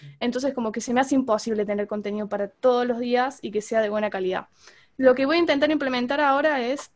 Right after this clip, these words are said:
subir infografías, o sea, una sola imagen, para que se suba todos los días y ir haciendo carruseles a mi tiempo y cuando me gusten,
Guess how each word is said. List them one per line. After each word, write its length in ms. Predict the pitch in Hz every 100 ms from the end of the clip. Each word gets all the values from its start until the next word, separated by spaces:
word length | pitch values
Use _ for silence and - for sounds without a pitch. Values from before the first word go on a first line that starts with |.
| _
subir 520 | - 226 220 233 262
infografías, 960 | 233 - 214 208 202 - 196 196 - _ _
o 100 | 214
sea, 460 | - 202 208 214 - _ _
una 280 | 247 240 233
sola 240 | 247 226
imagen, 520 | 214 214 226 - 330 - _ _ _ _ _ _
para 180 | 233 226
que 80 | 214
se 220 | - 247
suba 240 | 254 262
todos 200 | 254 247
los 120 | 254 247
días 540 | 277 294 349 370 -
y 320 | 214 226 269 _ _ _
ir 160 | 240 240
haciendo 340 | 240 247 247
carruseles 800 | 240 226 220 247 247 269 311 -
a 80 | 226
mi 120 | 214
tiempo 480 | 214 233 240 254 277
y 100 | 262
cuando 340 | 214 196 196
me 160 | 202 208
gusten, 440 | 214 214 202 196